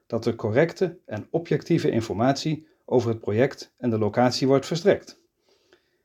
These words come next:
Het gebied is een enorme voormalige gemeentelijke vuilstortplaats met flinke ecologische en juridische beperkingen ten aanzien van het gebruik. De P van de A Helmond heeft middels raadsvragen twee keer geprobeerd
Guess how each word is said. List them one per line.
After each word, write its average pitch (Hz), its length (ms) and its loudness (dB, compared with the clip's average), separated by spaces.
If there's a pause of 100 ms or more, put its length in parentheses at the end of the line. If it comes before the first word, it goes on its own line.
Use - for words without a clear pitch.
(100)
Het 117 180 -4
gebied 165 380 2
is - 140 -2
een 131 120 0
enorme 160 580 6
voormalige 143 720 0
gemeentelijke 131 600 0
vuilstortplaats 127 920 2 (400)
met 107 200 -6
flinke 180 560 2
ecologische 127 720 0
en 120 140 -2
juridische 123 520 0
beperkingen 143 680 2 (220)
ten 170 160 2
aanzien 113 280 2
van 120 140 2
het 120 100 0
gebruik. 151 460 2 (1400)
De 131 80 -4
P 170 200 8
van 139 120 2
de 131 60 4
A 123 180 4
Helmond 180 520 4
heeft 127 160 -2
middels 113 300 2
raadsvragen 147 760 0 (180)
twee 202 200 8
keer 190 140 4
geprobeerd 135 640 0